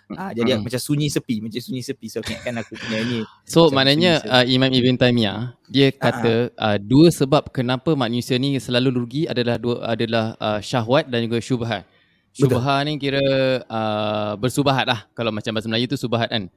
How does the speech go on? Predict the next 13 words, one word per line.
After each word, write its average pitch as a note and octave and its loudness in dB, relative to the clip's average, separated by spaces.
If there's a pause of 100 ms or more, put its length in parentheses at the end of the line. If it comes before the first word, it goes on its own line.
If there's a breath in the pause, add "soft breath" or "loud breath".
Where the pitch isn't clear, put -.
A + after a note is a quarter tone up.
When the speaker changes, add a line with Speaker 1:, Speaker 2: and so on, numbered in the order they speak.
(400)
Speaker 1:
Ah, A2+ -6
Speaker 2:
Lepas A#2 -2
Speaker 1:
ah, - -16
tapi C#3 0
Speaker 2:
tu, B2+ 0
ah, - -12
Speaker 1:
sebenarnya A2 0
Speaker 2:
hmm? C#3+ -2
Speaker 1:
meragukan. A#2 0 (160)
Syub-, A2 -8
subhat, G#2+ -6
ah, A2 -4
sya-, - -8